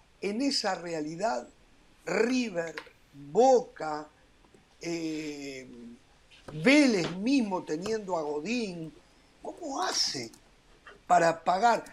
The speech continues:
Yo entiendo que los jugadores no están ganando lo mismo que ganaban en Europa. Pero de todas maneras,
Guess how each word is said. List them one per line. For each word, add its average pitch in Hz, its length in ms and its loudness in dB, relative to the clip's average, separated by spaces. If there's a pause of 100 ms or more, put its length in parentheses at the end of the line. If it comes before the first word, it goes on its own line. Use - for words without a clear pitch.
(140)
Yo 240 140 0
entiendo 220 680 -2
que 156 140 -2
los 151 140 0
jugadores 175 360 2
no 170 80 -4
están 170 260 -2
ganando 165 340 -2
lo 151 100 0
mismo 165 380 -6
que 156 160 -6
ganaban 151 420 -2
en 147 140 -8
Europa. 139 560 -4 (1160)
Pero 143 180 -4
de 156 140 -6
todas 339 440 -2
maneras, 202 680 0